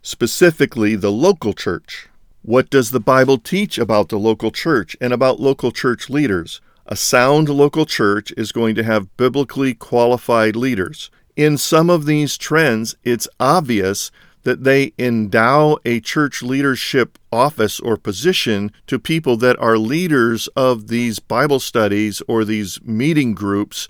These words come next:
whether or not they're genuine believers. That doesn't cut it biblically. It's not just a gathering of people who say they're believers, but a local church is actually a committed group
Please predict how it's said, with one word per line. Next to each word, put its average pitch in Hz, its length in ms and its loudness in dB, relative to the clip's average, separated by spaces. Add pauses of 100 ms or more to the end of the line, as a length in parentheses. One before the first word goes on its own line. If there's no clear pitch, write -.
(140)
whether 180 340 4
or 156 240 4
not 147 460 0
they're 147 200 0
genuine 156 500 0
believers. 151 600 -2 (580)
That 139 240 0
doesn't 175 420 0
cut 180 300 0
it 139 160 -2
biblically. 95 540 -6 (480)
It's 139 260 0
not 156 340 2
just 151 360 0 (200)
a 120 80 -6
gathering 123 600 4
of 107 100 -4
people 131 320 -4
who 120 140 -2
say 123 340 0
they're 104 160 0
believers, 92 720 -4 (360)
but 127 100 0
a 127 40 4
local 139 320 2
church 147 420 0
is 107 200 -4
actually 107 640 0 (240)
a 104 100 -2
committed 107 840 0
group 117 440 -2